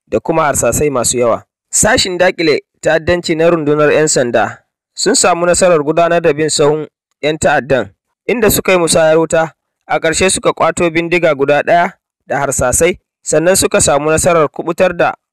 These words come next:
sojoji guda biyu da ransu. Dukkan abubuwan da aka ƙwato an miƙa su a hannun hukumar 'yan sanda a cewar rahoton. Duka-duka a nan muka kawo ƙarshen wannan shiri.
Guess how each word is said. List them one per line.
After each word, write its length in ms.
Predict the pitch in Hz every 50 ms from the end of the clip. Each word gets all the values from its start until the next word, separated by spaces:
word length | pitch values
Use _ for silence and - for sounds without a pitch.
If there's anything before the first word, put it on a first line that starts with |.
| _ _ -
sojoji 560 | - - 156 165 160 170 170 165 156 175 165
guda 280 | 147 147 143 160 160 160
biyu 320 | 151 170 170 170 170 175 - _ _ _ _
da 160 | - 131 120 120
ransu. 320 | 131 127 117 - - - - _ _ _ _ _ -
Dukkan 380 | 147 147 202 247 - - 233 - -
abubuwan 480 | 175 175 180 185 180 170 185 180 175 147
da 100 | 139 151 165
aka 120 | - 127 -
ƙwato 400 | 143 143 147 - - 160 151 - _ _ _ _ _ _ -
an 120 | - 175 196 208
miƙa 240 | 233 247 - 190 170 165
su 120 | - -
a 80 | - 165
hannun 400 | 165 160 165 170 170 175 165 - _
hukumar 480 | - - 143 147 - 180 180 175 160 147
'yan 160 | 123 156 160
sanda 560 | 160 - 147 143 135 151 151 143 147 - _ _ _ _ _ _ _ _
a 60 | - 127
cewar 360 | - - 170 156 139 139 139
rahoton. 400 | 135 123 120 120 117 113 - 104 95 _ _ _ _ _ _ _ _ _ _ _
Duka-duka 640 | - 156 185 - 196 175 185 175 - 175 165 143 - _ _ _ -
a 80 | 143 175
nan 120 | 196 202
muka 200 | 196 190 185 185
kawo 200 | - 175 170 170 147
ƙarshen 320 | 156 156 147 165 156 160
wannan 220 | 165 180 185 175 160
shiri. 320 | - 180 170 170 165 160